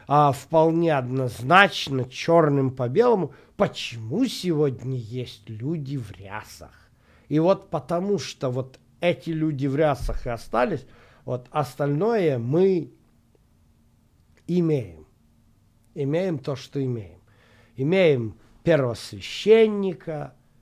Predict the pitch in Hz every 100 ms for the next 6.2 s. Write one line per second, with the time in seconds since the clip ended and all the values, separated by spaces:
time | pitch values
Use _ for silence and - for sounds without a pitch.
0 | _ _ 117 113 - 104 98 - 113 -
1 | - 110 110 - 110 127 156 196 - 151
2 | - - 139 127 131 - - 135 131 120
3 | 120 117 _ _ _ - 131 - 120 131
4 | 120 127 123 113 104 139 139 117 98 123
5 | 120 - - 123 110 120 117 117 117 113
6 | - 107